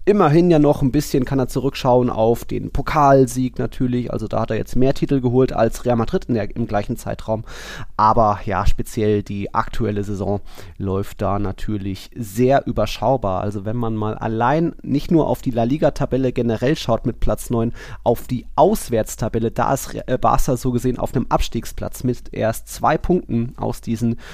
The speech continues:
vier Partien. So schlecht mit zwei Punkten erst aus vier Auswärtsspielen war Barca zuletzt zweitausenddrei. Ähm, und ja,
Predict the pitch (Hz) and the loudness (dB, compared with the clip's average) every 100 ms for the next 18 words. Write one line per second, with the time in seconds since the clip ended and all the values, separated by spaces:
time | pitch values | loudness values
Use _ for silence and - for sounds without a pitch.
0 | - - 131 120 117 - 143 135 117 143 | -14 -2 0 2 -2 0 0 0 0 -2
1 | - 135 139 147 - - 131 - - 127 | -2 0 0 -2 -6 -8 -6 -6 -4 -2
2 | - 151 - - - - - - 67 - | -2 -4 -4 -4 -4 -8 -6 -4 -4 -4
3 | - 139 117 - 131 123 101 117 - 120 | -2 -2 -4 -2 -2 0 0 0 0 -2
4 | - 123 113 - 117 - - 120 113 - | -2 -4 -4 -4 -4 -4 -4 -4 -4 -4
5 | 104 113 110 - 135 147 160 156 - - | -4 -2 -6 -6 0 2 2 0 -8 -16
6 | - - - 131 127 127 - - - - | -16 -16 -6 0 0 -2 -6 -16 -16 -16
7 | - - - 110 98 - 117 | -16 -6 0 2 2 2 2